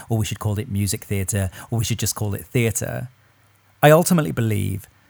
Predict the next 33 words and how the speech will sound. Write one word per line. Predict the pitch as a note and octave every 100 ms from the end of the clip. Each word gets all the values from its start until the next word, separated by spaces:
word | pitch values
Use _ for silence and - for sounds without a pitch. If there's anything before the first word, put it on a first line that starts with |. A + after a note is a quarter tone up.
| - _
that | D3+ -
musical | C#3+ D#3+ C#3+ B2+
theatre | - A#2 G#2 G#2+ G#2 G#2 _ _ -
allows | B2+ A#2+ B2 C3 C3 C3 - - -
the | C3
genre | G#2+ B2+ A#2+ B2 A#2+ -
or | C3+
the | A2+
medium | B2 B2+ A#2+ A2+ A2
to | -
have | - B2+
a | G#2+
history, | - D3+ - A2+ G2+ G2+ G#2 _ - -
and | C#3+
it |
allows | D3 C3 C3 E3 B2
writers | A2 G#2 F#2+ G#2+ G2+ - -
to | B2+
look | A2+ A#2+
at | A2+
what's | A2+ -
come | A#2 G#2
before, | G2 E3+ E3 D3+ C3 - - -
react | G#2+ A#2 - -
to | B2+
it, | B2 - -
relate | B2 A2+ B2+ -
to | C3
it, | B2+ C3 - - -
oppose | - - C3 C3+
it, | C#3 - - _ _ _ _ -
but | -
hopefully | F#3 - D3 C3